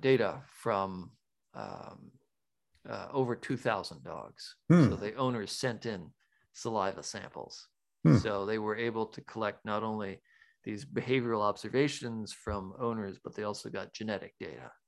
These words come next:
Speaker 1: from them, um, both purebred dogs and, uh, mutt dogs. And this is important because they were then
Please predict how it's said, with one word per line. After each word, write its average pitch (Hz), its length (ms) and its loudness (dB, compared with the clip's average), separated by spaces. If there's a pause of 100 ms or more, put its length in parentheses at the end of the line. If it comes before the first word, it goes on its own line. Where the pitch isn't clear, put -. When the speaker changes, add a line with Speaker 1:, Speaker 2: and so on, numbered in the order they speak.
(120)
Speaker 1:
from 65 320 -8
them, 62 160 -14 (640)
um, 80 480 -8 (160)
both 110 340 -2
purebred 131 480 0
dogs 113 500 4 (380)
and, 90 560 -4 (300)
uh, 71 540 -8 (220)
mutt 120 380 0
dogs. - 580 -10 (1080)
And 147 300 4
this 202 180 0
is 160 120 -4
important 143 540 0
because 127 340 0
they 139 140 2
were 131 300 2
then 135 320 0